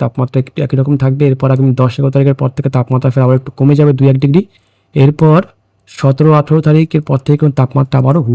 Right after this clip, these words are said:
করে তাপমাত্রার পারদ কিন্তু বাড়তে থাকবে। মোটামুটি ধরতে পারি জানুয়ারি মাসের ত্রিশ তারিখ পর্যন্ত তাপমাত্রা এরকমই থাকবে। ফেব্রুয়ারি মাস পড়া আরম্ভ করলে কিন্তু আস্তে আস্তে তাপমাত্রা বাড়বে এবং সেই মুহূর্তে আপনারা দেখবেন, এখন যেমন আপনারা দেখতে পাচ্ছেন যে এই যে এইভাবে কিন্তু হাওয়া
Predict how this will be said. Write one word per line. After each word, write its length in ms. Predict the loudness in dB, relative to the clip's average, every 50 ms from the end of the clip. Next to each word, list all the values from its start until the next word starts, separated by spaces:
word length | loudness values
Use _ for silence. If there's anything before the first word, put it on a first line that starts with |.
| -2 -2 -2
করে 140 | -4 -4 -2 -4
তাপমাত্রার 380 | -4 -4 -4 -2 0 0 0 0 2
পারদ 140 | 0 0 0 0
কিন্তু 140 | 0 0 2 2
বাড়তে 180 | 0 0 0 -2 -4
থাকবে। 200 | -4 -4 -4 -8 -12 _ _ _ _ _ _ _ _ _ _ _ _ _ _ -6
মোটামুটি 280 | -2 0 2 2 2 2
ধরতে 180 | 2 0 0 0 0
পারি 100 | 2 2 2
জানুয়ারি 220 | 2 2 2 4 4 4
মাসের 160 | 4 2 2 2
ত্রিশ 140 | 0 0 2
তারিখ 160 | 2 0 0 0 -4
পর্যন্ত 260 | -6 -2 -2 0 0 0 0
তাপমাত্রা 300 | -2 0 0 -2 0 2 2
এরকমই 240 | 4 4 2 2 2
থাকবে। 200 | 0 0 -2 -4 -8 -8 -14 -20 -20 _ _ _ _ _ -2
ফেব্রুয়ারি 260 | 2 4 4 4 4 4
মাস 100 | 2 0 0
পড়া 120 | 2 2 4
আরম্ভ 180 | 4 4 4 4 4
করলে 160 | 4 4 4 4 2
কিন্তু 140 | 2 0 0
আস্তে 140 | -2 0 0
আস্তে 140 | 0 0 0 0
তাপমাত্রা 340 | -2 0 0 -2 -2 0 0 0
বাড়বে 180 | 2 2 2 2 2
এবং 100 | 2 0 0 0
সেই 140 | 2 4 4 6
মুহূর্তে 200 | 4 4 2 0 -2
আপনারা 200 | 0 2 2 2 2 2 0
দেখবেন, 280 | 0 2 2 2 0 0 -2 _ _ _ _ _ _ _ _ _ _
এখন 260 | -2 -2 0 2 2 2 4
যেমন 180 | 4 2 2 2 2
আপনারা 180 | 2 2 2 2 2 2
দেখতে 180 | 2 0 0
পাচ্ছেন 380 | 2 2 0 0 -2 -2 -2 -2 -2 -4 _ _ _ _ _ _ _ _
যে 200 | -4 0 2 2 4 2 0 -2 -8 _ _ _ _ _ _ _ _ _ _ _ 0
এই 100 | 0 0 2
যে 80 | 2 0 -2 -2 -6 _ _ _ _ _ _ _ _ _ _ _
এইভাবে 260 | 4 4 6 4 4 4 2
কিন্তু 160 | 2 2 2 2
হাওয়া 160 | 2 4 4